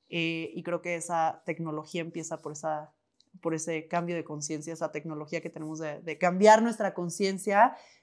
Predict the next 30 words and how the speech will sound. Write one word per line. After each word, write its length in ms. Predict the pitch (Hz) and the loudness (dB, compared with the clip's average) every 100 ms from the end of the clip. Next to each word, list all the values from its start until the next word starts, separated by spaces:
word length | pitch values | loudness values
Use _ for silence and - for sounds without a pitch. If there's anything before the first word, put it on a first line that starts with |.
| - | -4
y, 180 | 185 165 | 0 0
y, 360 | 165 190 175 185 | -2 -6 -6 -8
y 300 | 185 180 175 | -8 -8 -4
en, 260 | 170 165 165 | -2 -2 -8
en 140 | 175 | -8
nuestro 340 | 175 170 180 175 | -8 -4 -2 0
día 200 | 185 180 | 0 -2
a 40 | |
día 400 | 180 180 175 175 - _ | -2 0 0 0 -8 _
irnos 340 | - 247 247 240 | 4 4 4 2
cuestionando 560 | 202 - 190 185 185 | -2 -2 -4 -4 -6
todas 240 | 185 185 180 | -2 -2 -2
nuestras 340 | 170 - 156 | -6 -8 -8
decisiones 920 | 156 165 - 196 196 208 220 339 - _ _ _ _ _ _ _ | -8 -10 -4 0 0 0 0 -2 -6 _ _ _ _ _ _ _
y, 480 | - 185 175 156 - | -2 0 0 -4 -6
y 140 | 185 165 | -8 -4
poder 280 | 170 170 | -2 -2
dejar 420 | 170 175 180 170 - | -2 -2 0 0 -2
en 180 | 165 160 | -6 -4
absolutamente 880 | 151 - 175 170 170 175 165 165 170 | -8 -6 -6 -6 -4 -4 -4 -6 -4
cada 400 | 165 160 160 160 | -2 -2 -2 -4
una, 640 | 160 160 160 156 156 160 _ _ | -6 -6 -6 -8 -12 -16 _ _
cada 320 | 175 170 175 | 0 0 0
uno 180 | 175 175 | -2 -4
de 60 | |
nuestros 340 | 165 160 160 160 | -6 -6 -8 -8
momentos 440 | 156 160 160 170 | -8 -10 -8 -8
de 120 | 160 | -8
vida 280 | 156 156 156 | -10 -6 -6
un, 320 | 156 151 151 | -6 -10 -14